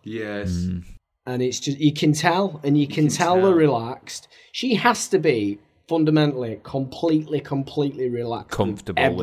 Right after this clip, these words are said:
Speaker 3: everybody there
Speaker 2: Yeah.
Speaker 1: Yeah,
Speaker 3: for the amount.
Speaker 1: yeah.
Speaker 3: Do you know what I mean?
Speaker 1: Yeah, yeah, yeah.
Speaker 3: And it just looks like they had a fucking ball. Just looks like they had a ball.
Speaker 1: Yeah, and she feels, it, a performance feels really safe. I felt very safe with that character.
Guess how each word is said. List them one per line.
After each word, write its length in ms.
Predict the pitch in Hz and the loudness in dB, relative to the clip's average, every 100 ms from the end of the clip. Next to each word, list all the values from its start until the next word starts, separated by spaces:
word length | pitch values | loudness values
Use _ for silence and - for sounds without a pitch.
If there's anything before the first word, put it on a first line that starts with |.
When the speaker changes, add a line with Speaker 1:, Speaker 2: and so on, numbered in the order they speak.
| 87 92 | -2 -2
Speaker 3:
everybody 340 | 82 101 87 | -6 -6 -10
there 180 | - 98 | -8 -6
Speaker 2:
Yeah. 260 | 82 80 90 _ _ - | -4 -6 -10 _ _ -6
Speaker 1:
Yeah, 280 | 127 190 214 | -2 -2 -2
Speaker 3:
for 80 | |
the 180 | 123 123 | -2 0
amount. 380 | 120 135 120 113 | 2 0 0 -2
Speaker 1:
yeah. 160 | 104 98 | -6 0
Speaker 3:
Do 100 | 160 | 4
you 60 | |
know 100 | 165 | 4
what 120 | 170 165 | 4 4
I 20 | |
mean? 400 | 165 135 101 - 117 | 2 0 -4 -10 -8
Speaker 1:
Yeah, 300 | 113 117 110 | -4 -2 -2
yeah, 180 | 98 | -2
yeah. 160 | 90 120 | -2 2
Speaker 3:
And 80 | 135 | 2
it 80 | 139 | 4
just 300 | 160 156 156 | 2 0 0
looks 240 | 156 - | -2 -4
like 180 | 127 113 | -6 -4
they 200 | 120 120 | -4 -4
had 260 | 117 110 - _ _ _ | -4 -10 -16 _ _ _
a 80 | 120 | -14
fucking 400 | - 110 - 113 | -12 -12 -10 -10
ball. 360 | 113 131 143 - | -8 -8 -10 -12
Just 180 | 131 123 | -12 -6
looks 320 | 123 123 - | -2 -4 -4
like 220 | 120 104 | -10 -10
they 80 | 104 | -10
had 120 | 104 | -10
a 40 | 104 | -8
ball. 240 | 107 110 | -6 -2
Speaker 1:
Yeah, 420 | 123 120 113 110 - | 0 0 -2 -6 -6
and 180 | 131 123 | -6 -4
she 260 | - 170 | -2 -2
feels, 720 | 151 151 147 131 123 117 - _ 123 | -4 0 2 4 2 -2 -6 _ -4
it, 220 | 123 - | -4 -4
a 120 | 131 127 | -6 -6
performance 640 | - 143 151 165 147 120 | -8 -10 -8 -4 -4 -6
feels 280 | 120 110 98 | -8 -10 -8
really 720 | 117 113 110 110 110 107 98 _ _ _ _ _ _ | -6 -4 -6 -8 -10 -10 -14 _ _ _ _ _ _
safe. 800 | - - 131 113 87 - - _ 117 | -8 -4 -2 -2 -4 -8 -20 _ -10
I 60 | |
felt 240 | 120 143 135 | -6 -6 -6
very 140 | 123 | -4
safe 500 | - - 127 131 - | -4 -2 -4 -6 -8
with 120 | 139 | -6
that 200 | 139 - | -6 -8
character. 680 | - 131 127 120 143 143 | -8 -8 -8 -8 -8 -8